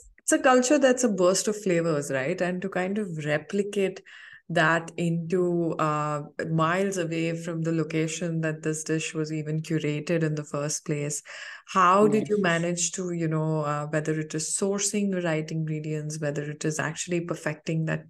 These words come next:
Speaker 1: taste, what's been your hack to all of that?
Speaker 2: So actually, um, we were really, um, into,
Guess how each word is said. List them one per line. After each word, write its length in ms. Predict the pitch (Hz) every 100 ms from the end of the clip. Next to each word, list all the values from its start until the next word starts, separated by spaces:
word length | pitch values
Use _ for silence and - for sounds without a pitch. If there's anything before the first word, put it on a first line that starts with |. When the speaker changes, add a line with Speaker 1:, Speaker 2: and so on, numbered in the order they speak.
| -
Speaker 1:
taste, 480 | 190 185 185 - - - - - -
what's 220 | 202 202
been 200 | 208 226
your 200 | 226 214
hack 440 | 175 175 170 170 170 -
to 100 | 170
all 300 | 160 151 143
of 160 | 143 147
that? 260 | 143 139 - _ _ _ _ _ _ _ _ _ _ _ _ _
Speaker 2:
So 280 | 262 262 -
actually, 560 | 233 - 269 262 247
um, 420 | 180 170 160 156 156
we 580 | 185 233 233 220 196 -
were 380 | 180 180 170 160
really, 640 | 175 196 190 190 190 180
um, 400 | 165 156 151 156
into, 720 | 175 180 175 185 170 170 160